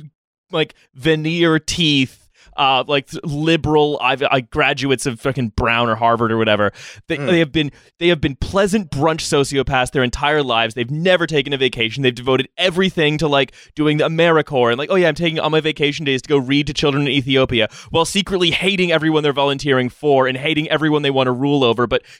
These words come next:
Speaker 1: convinced that they're so good 'cause they saw the fucking West Wing. That what it all boils down to is consistently fucking up because they're too stupid to realize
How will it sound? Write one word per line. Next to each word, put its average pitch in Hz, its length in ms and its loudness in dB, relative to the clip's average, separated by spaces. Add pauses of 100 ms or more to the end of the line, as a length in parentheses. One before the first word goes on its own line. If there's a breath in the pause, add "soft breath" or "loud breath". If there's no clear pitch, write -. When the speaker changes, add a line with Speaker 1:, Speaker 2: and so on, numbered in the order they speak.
Speaker 1:
convinced 170 480 -4
that 156 120 -4
they're 156 100 0
so 170 180 0
good 151 380 -2
'cause 135 100 -14
they 147 60 0
saw 151 160 0
the 139 60 0
fucking 185 340 -6
West 151 260 0
Wing. 110 240 0 (680 loud breath)
That 151 280 0 (280 loud breath)
what 170 200 0
it 175 120 0
all 185 260 4
boils 175 360 0
down 156 280 0
to 107 200 -2
is 135 160 -2
consistently 185 800 0
fucking 160 500 -6
up 139 180 0
because 151 260 0
they're 147 120 0
too 185 240 -2
stupid 170 360 -2
to 160 100 -2
realize 127 560 2